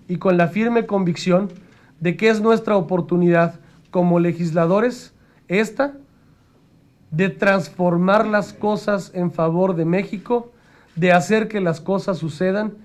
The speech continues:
y de defender el bien común por el cual nos metimos a esta noble tarea que es la política. Yo quisiera decirles que empezamos nuestra reunión plenaria y que el primer tema que hemos abordado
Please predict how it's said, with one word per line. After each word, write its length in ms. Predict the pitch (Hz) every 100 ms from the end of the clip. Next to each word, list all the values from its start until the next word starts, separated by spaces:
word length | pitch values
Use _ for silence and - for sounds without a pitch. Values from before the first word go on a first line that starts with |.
| - _ _ _
y 80 | 180
de 160 | 180 170
defender 640 | 165 165 165 170 196 190 - - _
el 160 | 160 160
bien 260 | 175 180
común 500 | 175 165 165 180 175 - - -
por 140 | 165
el 100 | 165
cual 220 | 160 170
nos 160 | 180 156
metimos 600 | 156 151 165 165 170 - - -
a 120 | 147
esta 240 | 160 156 165
noble 260 | 160 165
tarea 400 | 156 151 147 151
que 120 | 151 151
es 120 | 143
la 160 | 151
política. 540 | 143 131 123 - _ - _ - - - - _ -
Yo 60 |
quisiera 260 | 208 240 226
decirles 460 | 196 185 226 226 185
que 140 | 196
empezamos 600 | 180 175 160 202 214 208
nuestra 560 | 180 - 170 165 156 160 160
reunión 380 | 156 165 185 185
plenaria 720 | 190 185 190 208 214 220 - - - - - - - -
y 100 | 175
que 520 | - 180 190 185 170
el 100 | 165
primer 460 | - 175 180 202 185
tema 540 | 208 208 208 208 185 - - - _ _ _ _ -
que 560 | 175 165 160 165 175 - - - - - -
hemos 360 | 175 208 185
abordado 840 | 196 165 165 165 190 196 208 202